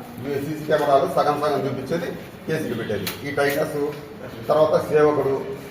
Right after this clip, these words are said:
ఉం? తర్వాత పెద్దలు, వాళ్ళు చేసిన అబద్ధము నేను రికార్డు ఉంది, వాళ్ళు ఎట్లా అబద్ధం చేసినారు, సంఘ పెద్దలు ఎట్లా టైటస్ వాడుకుంటున్నారు, అబద్ధ సాక్ష్యం ఎవరెవరి మీద పెడుతున్నారు, నా దగ్గర రికార్డు ఉంది, మీకు ఇస్తాను,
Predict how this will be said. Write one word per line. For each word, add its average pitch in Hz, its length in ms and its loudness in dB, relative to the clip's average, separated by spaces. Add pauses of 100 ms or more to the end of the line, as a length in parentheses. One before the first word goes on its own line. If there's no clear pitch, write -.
(180)
ఉం? 151 180 -2 (480)
తర్వాత 160 360 4
పెద్దలు, 120 300 4 (680)
వాళ్ళు 160 440 6
చేసిన 190 220 6
అబద్ధము 170 640 4 (520)
నేను 151 180 0
రికార్డు 165 300 4
ఉంది, 110 220 0 (460)
వాళ్ళు 135 200 6
ఎట్లా 151 180 2
అబద్ధం 147 400 4
చేసినారు, 135 340 2
సంఘ 139 140 2
పెద్దలు 143 400 0
ఎట్లా 127 220 0
టైటస్ 127 360 0
వాడుకుంటున్నారు, 123 800 2 (320)
అబద్ధ 147 340 0
సాక్ష్యం 143 380 2
ఎవరెవరి 139 440 4
మీద 131 120 2
పెడుతున్నారు, 123 520 2 (260)
నా 131 120 2
దగ్గర 139 240 4
రికార్డు 135 300 4
ఉంది, 131 140 2
మీకు 127 180 0
ఇస్తాను, 123 480 0